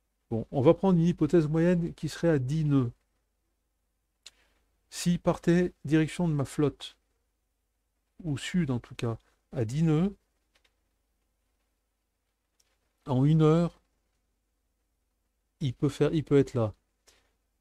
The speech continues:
Euh, sachant que ça fait une demi-heure qu'il est parti, vingt-quatre minutes, il peut être à peu près à cinq nœuds. C'est, on va dire que c'est l'hypothèse maximale. S'il se dirigeait vers la flotte,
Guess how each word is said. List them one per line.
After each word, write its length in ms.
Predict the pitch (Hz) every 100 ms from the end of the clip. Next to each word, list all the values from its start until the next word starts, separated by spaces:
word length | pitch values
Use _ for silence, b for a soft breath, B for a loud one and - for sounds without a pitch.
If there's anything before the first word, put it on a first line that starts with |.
| _ _ _
Euh, 500 | 135 120 117 113 113
sachant 320 | 113 147 - 190
que 80 |
ça 200 | - 147
fait 280 | - 143 139 -
une 160 | 247 175
demi-heure 340 | 165 165 160
qu'il 140 | - 139
est 40 |
parti, 340 | 139 127 - 180
vingt-quatre 440 | 143 135 135 -
minutes, 420 | 143 147 185 - _
il 120 | 139
peut 160 | - 165
être 180 | 170 -
à 60 |
peu 140 | 135 143
près 200 | - 170
à 120 | 143
cinq 340 | - 170 -
nœuds. 180 | 143 117 120 _ _ _ _ _ _ _ _ _
C'est, 340 | - 139 143 165
on 60 |
va 100 | 135
dire 160 | 147 180
que 60 |
c'est 100 | -
l'hypothèse 500 | 151 170 151 151 156
maximale. 600 | 147 143 - 143 131 127
S'il 200 | 123 -
se 60 | 160
dirigeait 340 | 170 165 165
vers 140 | 156 143
la 80 | 127
flotte, 340 | - 120 -